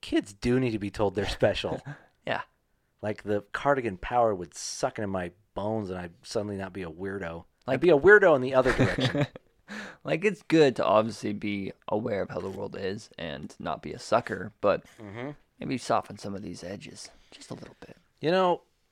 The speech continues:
Speaker 1: that was something I came across, is a lot of people ask, "We understand that Fred is a great man.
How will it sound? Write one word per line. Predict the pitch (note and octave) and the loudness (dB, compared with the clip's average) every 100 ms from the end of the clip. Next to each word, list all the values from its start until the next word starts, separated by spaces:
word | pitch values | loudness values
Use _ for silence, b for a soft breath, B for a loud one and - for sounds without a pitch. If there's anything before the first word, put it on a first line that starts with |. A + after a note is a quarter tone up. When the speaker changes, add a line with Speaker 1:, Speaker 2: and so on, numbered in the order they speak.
| - A#2+ | -6 2
Speaker 1:
that | E3 F3 | 6 6
was | F3 | 6
something | - C#3+ C#3+ | 0 0 2
I | B2+ | 2
came | - C3+ | 0 -2
across, | C3+ C3+ C3 C3 | 2 6 8 6
is | G#2+ A2+ | 2 2
a | |
lot | A2+ C3+ | 6 6
of | |
people | - A#2+ A2+ | 4 0 2
ask, | G2+ G2+ - - _ _ _ _ _ _ _ _ - | 2 -2 -6 -18 _ _ _ _ _ _ _ _ -18
"We | - G#2+ C3 | -4 2 4
understand | B2+ A2 - G#2+ | 4 0 -2 -2
that | G#2+ | -2
Fred | - G#2+ | 2 2
is | F#2 | 2
a | |
great | F#2 F#2 | -2 -4
man. | G2+ B2+ C3 B2+ | 0 2 2 0